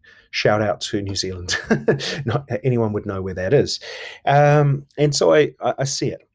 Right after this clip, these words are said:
and I have talked to these guys before, and they're not the cheapest guys in town, they do cost a bit for a service. They're, they're well respected. They'll do a great job.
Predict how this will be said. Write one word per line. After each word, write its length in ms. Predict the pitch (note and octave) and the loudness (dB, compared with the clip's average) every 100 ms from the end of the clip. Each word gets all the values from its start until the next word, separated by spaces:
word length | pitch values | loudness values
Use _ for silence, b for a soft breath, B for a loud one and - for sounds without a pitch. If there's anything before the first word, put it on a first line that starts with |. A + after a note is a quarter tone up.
| _ B2 | _ -6
and 80 | C3 | -6
I 20 | |
have 220 | E3+ G#3+ | -6 -8
talked 260 | - D3 B2 | -8 -8 -6
to 60 | |
these 140 | A2 - | -10 -6
guys 220 | G2+ G2 | -6 -6
before, 500 | - - - A#2+ G2+ | -12 -14 -6 -2 -2
and 180 | G#2 A#2 | -4 -4
they're 100 | A#2+ | -4
not 340 | B2 C#3 C#3 | -4 -4 -6
the 100 | C3 | -12
cheapest 500 | - - A2 G2+ - | -10 -8 -8 -8 -10
guys 240 | G2+ F2+ F2+ | -8 -8 -10
in 80 | |
town, 400 | E2+ - - - _ _ _ | -14 -16 -18 -20 _ _ _
they 100 | G#2 | -8
do 220 | A2 C3+ | -6 -6
cost 400 | A2+ - - - | -6 -8 -10 -10
a 40 | - | -10
bit 220 | - - | -12 -12
for 140 | - | -12
a 40 | D#3+ | -10
service. 540 | - C#3+ C#3 C3 - B B B _ | -2 0 0 -2 -6 B B B _
They're, 200 | F#2+ F#2 - | -8 -8 -4
they're 140 | G2+ | -2
well 200 | A#2 B2 | 2 0
respected. 720 | F#2 - D#3+ C#3+ - C#3 B2+ - - | 0 -4 -4 -2 0 0 0 -8 -8
They'll 160 | F2+ F#2 | -6 -6
do 200 | - F#2+ | -6 -8
a 60 | |
great 300 | - D2+ - | -8 -12 -12
job. 500 | - A#2+ A2+ A2+ A2+ | -6 -4 -2 -4 -6